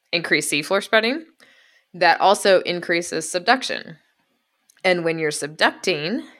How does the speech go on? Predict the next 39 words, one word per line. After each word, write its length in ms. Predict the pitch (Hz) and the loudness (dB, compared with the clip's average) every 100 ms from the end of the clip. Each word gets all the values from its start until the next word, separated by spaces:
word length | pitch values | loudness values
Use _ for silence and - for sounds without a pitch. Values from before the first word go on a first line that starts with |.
| _ _ _ _ _ | _ _ _ _ _
rocks, 460 | 156 135 147 - 175 | 2 2 2 -2 -2
you're 100 | 165 | 0
generally 380 | 220 220 208 | 2 2 2
subducting 560 | 190 202 170 160 175 156 | 0 0 2 2 0 -2
carbonate 460 | - 156 185 170 - | 2 2 2 0 0
rocks 340 | 143 147 - | 2 2 0
that 100 | 160 | -2
are 40 | |
in 100 | 160 | -2
the 60 | 147 | 0
bottom 220 | 147 143 | 0 0
of 60 | 139 | -2
the 120 | 139 | -2
ocean. 480 | 180 - 262 294 269 _ - - _ _ _ | -2 0 -2 -2 -14 _ -20 -20 _ _ _
That 180 | 160 151 | 0 2
stuff 260 | - 147 - | 2 2 0
gets 220 | 135 - | -6 -2
melted, 420 | 196 220 226 214 | 0 0 0 0
and 180 | - 151 | 0 2
that 140 | 143 | 2
C 220 | - 185 170 | 0 2 4
O 80 | |
two 400 | 160 - 170 160 151 | 2 0 0 0 0
from 220 | 175 147 | -2 -4
the 80 | 143 | -2
carbonate 380 | 190 185 170 | 0 0 -2
rocks 320 | - 156 - - | 0 0 -2 -8
gets 320 | - 135 - | -10 -8 -6
released 560 | 135 135 151 - - 226 _ _ _ | -6 -4 -4 -4 -10 -14 _ _ _
in 160 | - 180 | -2 0
the 40 | 165 | 4
volcanoes 680 | 175 175 - 147 143 160 | 4 4 0 0 0 0
that 80 | 165 | 4
are 80 | 175 | 6
along 380 | 160 147 143 147 | 6 2 0 -2
those 200 | 147 - | -2 -2
subduction 480 | 147 139 143 147 | 0 0 0 -4
zone 220 | 147 160 196 | 0 0 2
margins. 580 | 247 208 - - - | 0 0 -6 -14 -14